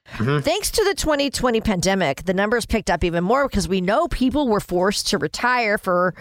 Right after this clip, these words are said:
Speaker 1: Mm-hmm.
Speaker 2: whatever reason, right? So
Speaker 1: Yep.
Speaker 2: when you have that many people leaving the workforce,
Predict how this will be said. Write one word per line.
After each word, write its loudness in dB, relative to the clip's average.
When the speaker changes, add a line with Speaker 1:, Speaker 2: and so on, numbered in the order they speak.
Speaker 1:
Mm-hmm. -10
Speaker 2:
whatever 2
reason, 0
right? 0
So -2
Speaker 1:
Yep. 0
Speaker 2:
when -2
you 2
have -2
that 0
many 0
people 0
leaving 0
the -2
workforce, -2